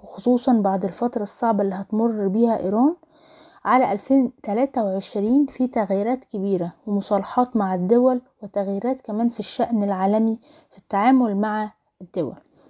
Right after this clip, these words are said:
آه، كمان اتكلمت وقالت بالنسبة للفيروسات،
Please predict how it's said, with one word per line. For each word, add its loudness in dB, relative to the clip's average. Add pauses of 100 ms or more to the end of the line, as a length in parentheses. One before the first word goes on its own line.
(680)
آه، 4
كمان 4
اتكلمت 0
وقالت 2
بالنسبة 0
للفيروسات، 0